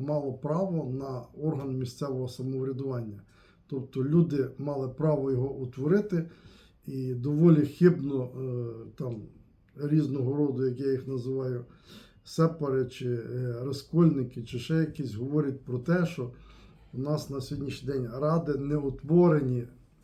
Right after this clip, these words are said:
що їх потрібно утворювати. Та от, ради утворюються шляхом виборів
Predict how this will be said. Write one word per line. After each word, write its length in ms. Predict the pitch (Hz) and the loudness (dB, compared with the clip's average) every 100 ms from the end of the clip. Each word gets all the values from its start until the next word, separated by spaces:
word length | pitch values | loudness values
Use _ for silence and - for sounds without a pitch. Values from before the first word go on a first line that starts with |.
| - - - _ - _ - - _ - 175 | -20 -20 -20 _ -20 _ -20 -20 _ -20 -14
що 160 | - | -6
їх 160 | 143 156 | -2 -2
потрібно 640 | - 147 151 151 147 139 | -2 -4 0 0 0 -4
утворювати. 440 | 131 131 131 120 123 | -4 -2 0 -2 -2
Та 100 | 143 | 0
от, 440 | 160 180 170 - | 4 4 4 -4
ради 500 | 131 135 165 165 143 | -4 0 2 2 0
утворюються 800 | 139 127 131 165 190 165 - 131 | -6 -8 -2 2 4 4 0 -8
шляхом 640 | - 127 127 160 156 127 | -6 -8 -2 2 2 0
виборів 640 | 117 160 160 123 117 101 | 2 2 2 -2 -4 -6